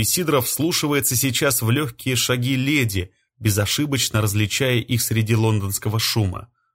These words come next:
грохота колес на Солсбери-Плейс, рева Флит-стрит, подземной дрожи метрополитена,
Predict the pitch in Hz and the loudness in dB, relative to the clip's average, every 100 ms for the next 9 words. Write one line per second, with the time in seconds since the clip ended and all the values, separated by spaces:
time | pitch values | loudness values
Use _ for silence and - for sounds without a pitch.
0 | - 107 104 - - 95 98 123 131 - | -2 0 0 -2 -2 0 2 2 2 2
1 | 110 110 123 123 107 113 113 117 113 101 | 2 2 2 0 2 2 2 2 0 0
2 | - - _ _ - 110 127 113 113 107 | -4 -12 _ _ 0 4 4 4 2 0
3 | 104 - - 104 117 - _ _ _ 117 | 0 -2 0 0 -2 -6 _ _ _ 2
4 | 113 110 147 131 120 123 147 120 123 120 | 4 2 2 2 2 2 2 2 2 2
5 | 117 104 110 104 - 135 127 107 | 0 0 2 0 0 0 2 -2